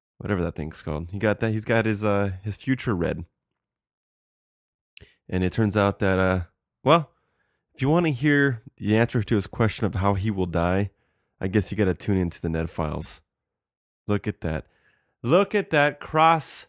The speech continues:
promotions. <laughs> This is the Danger Hour. I am your host, the Dangerous One, James Danger. And to be less formal, Jamesy Poo. That's right. Now you have trust in me,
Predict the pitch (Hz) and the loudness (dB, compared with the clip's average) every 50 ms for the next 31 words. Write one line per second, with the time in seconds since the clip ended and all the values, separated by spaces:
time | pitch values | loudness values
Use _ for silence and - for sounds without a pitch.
0 | _ _ - - 147 131 123 123 123 120 - - - 127 120 117 110 - - _ | _ _ -8 -6 -4 -2 0 0 0 0 -4 -6 -8 -8 -8 -8 -8 -10 -14 _
1 | _ _ _ _ _ _ _ _ _ _ _ _ _ _ - - 104 - - _ | _ _ _ _ _ _ _ _ _ _ _ _ _ _ -8 -8 -8 -8 -8 _
2 | _ _ _ _ _ _ _ - - 107 - _ _ _ _ - - 117 - 127 | _ _ _ _ _ _ _ -20 -20 -20 -20 _ _ _ _ -6 -4 -4 -4 -2
3 | 120 127 101 123 123 131 117 127 127 120 123 127 135 139 123 117 123 67 98 104 | -4 2 4 6 6 6 6 6 6 6 8 6 6 4 2 -4 -4 0 2 2
4 | 104 104 107 107 104 98 107 107 113 120 - - - - _ - 101 90 95 101 | 2 4 2 2 2 2 2 2 0 -2 -4 -10 -12 -16 _ -8 -8 -2 0 0
5 | 95 87 104 104 98 - - 104 120 131 123 _ _ _ _ _ - - 101 104 | 0 0 0 -2 -2 -2 -4 -4 -4 -4 -6 _ _ _ _ _ -10 -4 2 2
6 | 101 95 92 87 82 - 101 98 98 90 120 131 - - 127 123 - 143 127 143 | 4 4 2 -2 -2 0 0 0 0 0 -2 -6 -2 -2 -2 0 0 0 2 2
7 | 139 127 139 143 - - - - 147 156 156 131 117 139 127 - _ _ _ _ | 4 4 4 2 2 -2 0 0 2 2 2 2 0 -2 -4 -8 _ _ _ _
8 | _ _ _ _ _ _ _ _ _ _ _ _ _ _ _ _ - - 101 117 | _ _ _ _ _ _ _ _ _ _ _ _ _ _ _ _ -12 -2 2 4
9 | 139 156 156 139 147 - - - 104 90 90 87 - _ _ _ _ _ _ - | 4 4 4 0 0 4 4 4 4 4 0 -2 -6 _ _ _ _ _ _ -8
10 | 101 104 - - 120 120 113 - - _ _ _ _ _ _ _ _ _ _ _ | -8 -8 -4 -2 0 0 0 -2 -4 _ _ _ _ _ _ _ _ _ _ _
11 | - 101 107 110 120 123 123 120 123 123 117 - - - 117 110 - - - 107 | -2 2 4 4 4 4 2 2 2 0 -2 -2 -2 0 0 0 -2 -4 -4 -4
12 | 107 107 107 113 | -2 -2 -2 -4